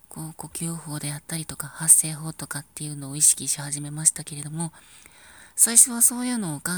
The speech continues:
えずに、まず声真似から入ってみることもいいかと思います。まあ、ね、クソほどの参考にもなりませんけれども、これが、もし誰かの役に立ったら、私は嬉しいです。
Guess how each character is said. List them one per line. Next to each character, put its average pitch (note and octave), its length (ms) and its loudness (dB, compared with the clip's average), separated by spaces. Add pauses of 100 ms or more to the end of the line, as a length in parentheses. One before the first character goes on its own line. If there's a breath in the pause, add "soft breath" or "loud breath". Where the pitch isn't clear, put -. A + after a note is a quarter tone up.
(180)
え F3+ 40 -2
ず E3+ 140 -2
に、 D3+ 220 -6 (380 loud breath)
ま A#3+ 100 -2
ず G3 140 0
声 E3 220 -4
真 F3 140 -4
似 F#3 100 -6
か A3 120 0
ら A3 80 -4
入 E3 180 -6
っ - 20 -10
て - 160 -8
み E3+ 80 -4
る E3+ 80 -6
こ - 120 -8
と F#3+ 120 -4
も G3+ 200 -2 (960 loud breath)
い D3+ 100 -8
い D3 40 -8
か - 120 -12
と - 120 -12
思 C3 140 -10
い B2+ 60 -14
ま C3 160 -10
す。 - 200 4 (1500 loud breath)
ま D3+ 360 -8 (460)
あ、 D#3+ 40 -14
ね、 D#3+ 140 -6 (180)
ク - 80 2
ソ D3+ 140 6
ほ D3+ 100 -8
ど D3 100 -6
の C#3 300 -8
参 D3 220 -2
考 C#3+ 160 -6
に D3 80 -6
も C3+ 160 -8
な C3 100 -6
り C3+ 80 -8
ま D3 140 0
せ D#3+ 160 4
ん D#3 40 -6
け E3 120 -6
れ E3 60 -6
ど E3 40 -2
も、 D3+ 180 -8 (840 loud breath)
こ E3+ 120 -4
れ E3 80 -2
が、 E3 340 -4 (840)
も A3 140 2
し F#3 180 8
誰 C#3+ 220 -4
か D#3 100 -6
の C#3 80 -6
役 D3 220 -6
に D3+ 60 -2
立 C#3+ 120 -10
っ C#3 100 -8
た D3 100 -8
ら、 D3 200 -12 (320)
私 - 260 4
は C3 100 -10
嬉 C3+ 320 2
し - 20 -16
い - 40 -18
で - 140 -18
す。 - 220 -12